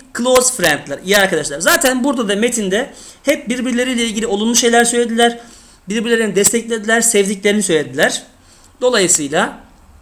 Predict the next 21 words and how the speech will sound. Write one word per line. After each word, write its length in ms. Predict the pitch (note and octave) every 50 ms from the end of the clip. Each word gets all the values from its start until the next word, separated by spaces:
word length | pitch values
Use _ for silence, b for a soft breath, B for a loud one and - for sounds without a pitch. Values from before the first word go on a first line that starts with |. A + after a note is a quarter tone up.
| - - _ _ _ _ _ - - _
olumlu 380 | - G3 G3+ G3+ G3 G3 G3 E3+
bir 40 | C#3+
şey. 240 | - - F#3+ A#3 -
A 160 | D#3+ F#3 F#3
şıkkı 300 | - - - - G#3+ F#3
doğru. 400 | D#3+ D#3+ D3+ C3+ A#2+ B2 D3+ A3+ - B B B B B B B B B B B B B B B B - -
Birbirlerine 640 | D#3 F#3 B3+ C#4+ B3 C#4+ C#4+ C4+ D4 D4 F4 F4+
güvenmiyorlar. 1000 | C4+ A#3+ A#3 A3+ A3+ B3+ C#4 C#4 B3 A3 G3+ F3 F3 G3 C4 - - - - - - - - D#3
Güvenmiyorlar 540 | E3+ G3+ A#3 C4+ D#4 D#4 D#4 D#4 C4 A3
negatif 420 | G#3 A3 A3 C#4 C#4+ D4 B3+ - -
bir 260 | A#3 G#3+ F#3 - F3+
cevaptır. 560 | C#3+ E3+ D#3+ D#3 D#3 - - G#3 A#3+ - - -
Tamam 280 | F#3+ A#3+ F4 F#4 D#4 G3
mı 160 | D#3 C#3 B2+ B2+
sevgili 320 | - D#3 D#3 D3+ D3+ D3+
öğrenciler? 440 | C#3 C3+ C3+ C3 B2+ B2+ B2+ A#2+ A#2+ - - b b b b b - -
Güvenmiyorlarsa 720 | F#3 A3 C4 C#4 C#4+ C4 B3 A3+ A3 A3 G3 - G#3 G3
negatif, 400 | F3+ F#3 G3 G#3 A3+ A3 A3+ F#3+ - - B B B B B
yukarıda 540 | D3+ D3+ D#3 F3 F#3+ G#3+ A3+ A#3+ A#3+ A#3+ C#4
ise 460 | C4+ A3+ - C4+ C4 A#3+ F#3 D#3 E3+
bütün 480 | A3 - - C#4+ D4+ C#4+ B3 - B